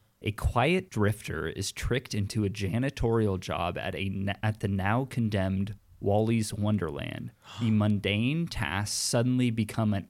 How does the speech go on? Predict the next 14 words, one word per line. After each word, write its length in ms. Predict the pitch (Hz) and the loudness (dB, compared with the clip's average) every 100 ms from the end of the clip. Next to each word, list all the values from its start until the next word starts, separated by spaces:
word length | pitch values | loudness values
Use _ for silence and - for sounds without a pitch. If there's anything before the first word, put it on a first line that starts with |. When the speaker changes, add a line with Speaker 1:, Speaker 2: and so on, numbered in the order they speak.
| - | -2
Speaker 1:
all-out 520 | 107 117 113 104 110 | 0 4 4 2 -2
fight 400 | - 104 107 123 | -4 0 0 0
for 160 | - 139 | -2 -2
survival 800 | - 127 101 95 95 95 98 - _ | 0 0 2 2 0 -2 -2 -6 _
against 380 | 120 110 107 - | -4 0 0 0
wave 480 | - 107 110 127 131 - | 0 2 4 2 0 -2
after 360 | 104 - 110 | -4 -2 0
wave 480 | 101 95 92 95 98 - | 0 0 2 0 -2 -6
of 180 | 101 - | -6 -4
demonic 680 | 95 95 95 101 101 - 110 | -2 0 0 0 -2 -4 -2
animatronics. 1040 | 101 98 92 - - 90 87 64 - - 190 | 0 2 0 -4 -4 -2 -2 -4 -4 -2 0
Speaker 2:
Ooh. 440 | 196 175 139 117 | 2 0 0 2
Speaker 1:
Fists 280 | 143 147 - | 4 4 2
fly, 680 | - 120 104 107 104 107 | 2 4 6 6 6 4